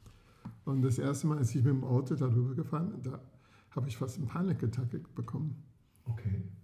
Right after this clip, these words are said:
Speaker 1: Auf der Brücke. Und hab ich das nicht verstanden.
Speaker 2: Ja,
Speaker 1: Was
Speaker 2: was
Speaker 1: das
Speaker 2: da?
Speaker 1: sechzehn, siebzehn. Mit sechzehn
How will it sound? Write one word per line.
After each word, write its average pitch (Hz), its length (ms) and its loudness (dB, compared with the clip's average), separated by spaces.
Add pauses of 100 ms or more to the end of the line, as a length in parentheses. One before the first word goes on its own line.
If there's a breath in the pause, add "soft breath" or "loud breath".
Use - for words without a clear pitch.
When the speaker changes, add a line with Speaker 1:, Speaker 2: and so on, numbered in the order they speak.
(100)
Speaker 1:
Auf 117 120 2
der 135 120 0
Brücke. 117 380 -2 (1400 soft breath)
Und 123 200 6
hab 113 140 2
ich - 80 -8
das - 280 -10
nicht 123 240 -6
verstanden. 175 520 -4 (240)
Speaker 2:
Ja, - 160 4 (140)
Speaker 1:
Was 131 180 -2
Speaker 2:
was - 120 2
Speaker 1:
das - 100 -2
Speaker 2:
da? - 80 -4 (2250 loud breath)
Speaker 1:
sechzehn, - 480 -6
siebzehn. 143 420 -4 (520)
Mit 139 180 0
sechzehn 131 760 0